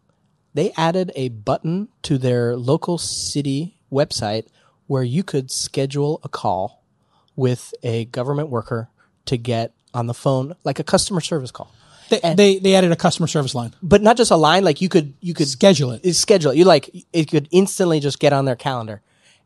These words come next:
Speaker 1: And people freaked out and they loved it. 'Cause finally they could talk to a human who told them, "Yeah, this is how it works. It's what you gotta do. Here are the two forms. Fill 'em out. This is where you turn it in."
Speaker 2: Amazing.
Speaker 1: And as soon as they had that information,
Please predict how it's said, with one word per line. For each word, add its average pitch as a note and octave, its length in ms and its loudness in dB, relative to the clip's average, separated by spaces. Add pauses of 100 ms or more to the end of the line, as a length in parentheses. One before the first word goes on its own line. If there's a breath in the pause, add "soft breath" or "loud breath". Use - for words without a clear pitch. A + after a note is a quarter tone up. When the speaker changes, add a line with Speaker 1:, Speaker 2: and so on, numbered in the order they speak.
Speaker 1:
And E3+ 160 0
people A3+ 240 0
freaked - 320 -4
out A#3+ 80 4
and B3 80 -2
they B3 80 0
loved C#4+ 240 0
it. D3 180 0 (180)
'Cause F#3 160 2
finally G3+ 500 2
they F3 100 0
could D#3 180 -4
talk F3 240 2
to D#3+ 100 0
a C#3 40 0
human E3 300 -2
who D3 100 -2
told D3+ 240 0
them, B2+ 160 -4 (240 soft breath)
"Yeah, D4 160 4
this F3 120 4
is - 20 -4
how F#3+ 140 4
it E3+ 40 2
works. D#3+ 240 4
It's D3 140 -10
what D3 120 -6
you D#3+ 60 2
gotta D3 160 8
do. C3+ 300 4 (260 soft breath)
Here F3 140 8
are - 20 8
the E3 80 6
two E3+ 180 0
forms. C3+ 540 2 (240 soft breath)
Fill F#3+ 220 4
'em E3+ 80 6
out. C#3+ 300 4
This D3+ 120 2
is C3+ 40 -2
where C#3+ 80 6
you C#3 60 4
turn C3+ 200 0
it A#2 80 -2
in." A2+ 80 0
Speaker 2:
Amazing. D3 480 -2
Speaker 1:
And D#3+ 100 4
as D#3+ 100 4
soon B3 200 2
as G3+ 80 2
they F#3+ 100 4
had F#3+ 160 4
that E3+ 100 2
information, F3+ 680 -2